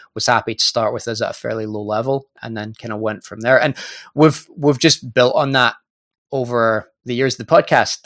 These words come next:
helps, but less than you might think, because most of the people who listen to the podcast are like us, like, they want to be doing it themselves. So that's not really a big pool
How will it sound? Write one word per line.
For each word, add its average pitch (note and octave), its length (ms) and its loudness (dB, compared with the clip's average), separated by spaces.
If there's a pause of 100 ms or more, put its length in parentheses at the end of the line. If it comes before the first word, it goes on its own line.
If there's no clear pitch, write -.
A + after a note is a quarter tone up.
helps, - 420 2
but - 140 -8
less A#2 240 -2
than A#2 120 -8
you A2 80 -8
might G#2+ 220 -6
think, - 320 -4
because A2 240 -8
most A2 380 -6
of G#2+ 80 -14
the G#2 80 -12
people A2 260 -12
who A2 80 -8
listen G#2+ 280 -6
to - 100 -12
the F#2 60 -10
podcast G#2+ 640 -4 (220)
are G#2 120 -8
like G2+ 260 -6
us, A2 260 -2
like, - 220 -12
they A2 100 -6
want G#2 280 -6
to A2 80 -14
be G#2 100 -8
doing G2+ 220 -8
it F#2 120 -16
themselves. G#2 600 -2
So - 160 -4
that's C#3+ 300 2
not B2 240 -4
really A#2+ 240 -6
a G#2+ 80 -6
big G#2+ 320 -12
pool A2 320 -10